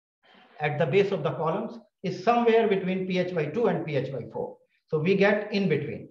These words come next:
And similarly, these reactions will also be, uh, somewhere between zero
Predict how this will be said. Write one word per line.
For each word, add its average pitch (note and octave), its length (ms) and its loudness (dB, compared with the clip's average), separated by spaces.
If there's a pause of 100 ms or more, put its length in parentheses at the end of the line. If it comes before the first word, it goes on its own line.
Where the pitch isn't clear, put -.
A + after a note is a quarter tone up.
(200)
And F3+ 200 2
similarly, A#3 500 2
these D#3+ 260 -4
reactions G3 560 -2
will G3 160 0
also D#3+ 260 0
be, D#3+ 320 -4 (500)
uh, C#3 80 -4
somewhere F#3 580 4
between D3 380 0
zero G3+ 440 4